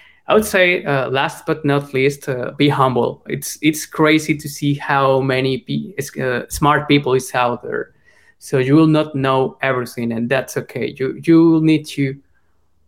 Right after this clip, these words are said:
find a way to live with that. And, uh, at the very beginning, it's not easy because you are super eager to learn everything about cybersecurity. But in the end, you will realize that there's too much to learn,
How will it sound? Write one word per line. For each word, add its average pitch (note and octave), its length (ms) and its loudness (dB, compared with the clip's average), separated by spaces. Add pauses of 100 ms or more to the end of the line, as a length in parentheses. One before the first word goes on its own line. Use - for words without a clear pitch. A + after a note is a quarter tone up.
(180)
find E3+ 420 0
a D3+ 80 2
way C3+ 420 2
to A#2+ 500 -4
live C#3 320 0
with - 160 -6
that. - 340 -8 (240)
And, A#2+ 380 -6
uh, - 320 -2 (140)
at C#3 100 -6
the C3+ 80 -2
very D#3 240 2
beginning, D#3+ 400 2
it's D3+ 260 -4
not C#3 220 0
easy B2+ 240 -6
because C#3+ 560 -6
you B2 100 -2
are A#2 80 -2
super D#3 600 -2
eager C#3 380 4
to - 140 -12
learn B2 540 -2
everything C#3+ 480 0
about B2+ 380 0
cybersecurity. C3 1000 0 (920)
But D#3 120 2
in D#3 100 2
the D#3+ 140 4
end, D#3+ 200 0
you D#3+ 80 4
will D3+ 100 4
realize D3 480 0
that C#3 160 -6
there's C#3 380 -2 (180)
too F3+ 340 0
much D3 560 0
to B2+ 140 -6
learn, A#2+ 400 -2